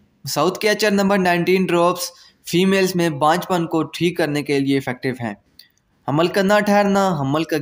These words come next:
गिरने का रुझान, पीरियड्स की बंदिश, रहम का जरियान खून, रहम की कमज़ोरी, इन सब के लिए इफेक्टिव मेडिसिन है।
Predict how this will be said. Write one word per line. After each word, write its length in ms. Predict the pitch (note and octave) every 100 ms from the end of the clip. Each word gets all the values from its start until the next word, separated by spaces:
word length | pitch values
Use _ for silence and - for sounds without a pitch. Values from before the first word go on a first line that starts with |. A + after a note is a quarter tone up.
| C3+
गिरने 300 | C#3 D3+ F3
का 220 | F3+ F3 F3 - -
रुझान, 500 | B2+ C3 B2 C#3+ F3 E3+ _ _ _
पीरियड्स 400 | F#3 F#3+ G3 G#3+
की 200 | G#3+ G3+ E3+
बंदिश, 580 | D#3+ E3 F#3+ G3 G3 D#3
रहम 340 | C#3 E3+ F#3
का 180 | - E3+
जरियान 440 | C#3+ D3 C#3+ D3 D#3+
खून, 460 | - D3+ E3 F#3 F#3+ _ - _ _
रहम 220 | D3+ F#3 G#3
की 120 | G3+
कमज़ोरी, 520 | G#3 F#3+ E3 F3 F3+ F3+
इन 100 | D3+
सब 220 | E3+ F3
के 160 | E3 D#3
लिए 240 | D3 D3
इफेक्टिव 360 | C#3 B2+ B2+ C#3
मेडिसिन 400 | B2 A2+ A2+ A2
है। 140 | A2